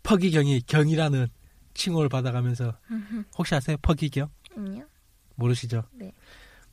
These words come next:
Speaker 1: 음, 최근, 최근에 자기를 받은 사람이에요. 영국에서.
Speaker 2: 음.
Speaker 1: 맨유 감독이에요.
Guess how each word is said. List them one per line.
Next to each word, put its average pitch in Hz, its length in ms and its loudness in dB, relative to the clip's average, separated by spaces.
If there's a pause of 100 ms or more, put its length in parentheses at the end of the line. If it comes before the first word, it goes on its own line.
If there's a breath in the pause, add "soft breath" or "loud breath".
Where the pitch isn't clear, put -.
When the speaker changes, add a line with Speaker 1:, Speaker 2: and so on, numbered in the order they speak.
(120)
Speaker 1:
음, 120 120 -10
최근, 208 260 4 (220)
최근에 220 360 2
자기를 151 300 2
받은 135 220 0
사람이에요. 120 440 -4 (120)
영국에서. 117 480 -2 (160)
Speaker 2:
음. 196 760 -12 (760 loud breath)
Speaker 1:
맨유 156 260 2
감독이에요. 131 440 -2